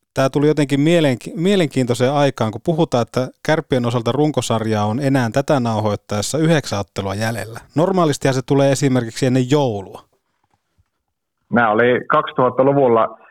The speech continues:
Speaker 2: tuossa kun piti alkaa ihan miettimään, että montako kertaa Kärpät on tähän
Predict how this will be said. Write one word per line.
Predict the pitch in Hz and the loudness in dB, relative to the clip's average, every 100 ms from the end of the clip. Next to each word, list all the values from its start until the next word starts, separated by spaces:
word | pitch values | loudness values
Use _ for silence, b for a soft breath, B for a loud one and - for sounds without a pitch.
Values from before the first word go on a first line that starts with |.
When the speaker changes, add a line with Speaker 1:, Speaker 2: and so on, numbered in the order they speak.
| B | B
Speaker 2:
tuossa | - 117 120 | 0 0 0
kun | 117 | 0
piti | 131 131 | 2 4
alkaa | 123 123 120 | 2 2 0
ihan | 127 131 | 2 2
miettimään, | 147 147 120 104 101 | 2 2 2 2 2
että | 101 | 2
montako | 113 123 110 104 | 2 2 0 0
kertaa | 113 107 117 113 | 0 2 0 2
Kärpät | 131 120 110 110 | 0 0 0 2
on | 117 | 2
tähän | 107 110 107 | 0 2 0